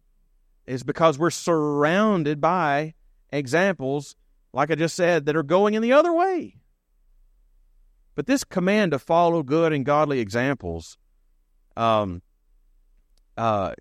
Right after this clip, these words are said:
is, is, you're, if you're thinking about that, is, is actually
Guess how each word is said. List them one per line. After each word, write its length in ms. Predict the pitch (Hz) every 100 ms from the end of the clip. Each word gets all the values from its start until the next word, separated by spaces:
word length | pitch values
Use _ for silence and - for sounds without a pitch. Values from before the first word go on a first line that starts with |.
| _
is, 220 | - 139 139
is, 280 | 143 131 -
you're, 380 | 139 143 147 143
if 160 | 127
you're 100 | 131
thinking 380 | 139 170 190 131
about 200 | 107 98
that, 280 | 104 98 98
is, 240 | 107 104 -
is 200 | 127 123
actually 580 | 147 180 - 117 104